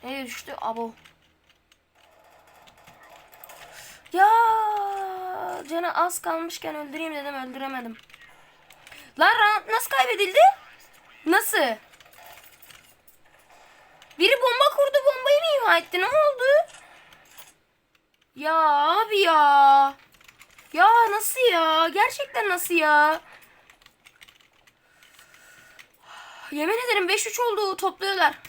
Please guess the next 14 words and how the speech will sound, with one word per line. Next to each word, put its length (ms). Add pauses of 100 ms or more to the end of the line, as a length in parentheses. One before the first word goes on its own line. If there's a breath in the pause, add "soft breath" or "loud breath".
(120)
Vallahi 340
toplamaya 380
başlarlarsa 480
ben 120
karşı 220
takıma 220
geçerim. 420
<laughs> 320 (1700 soft breath)
Ya 120
da 60
kaybedersek 600
de 60
sağlık 340
olsun. 360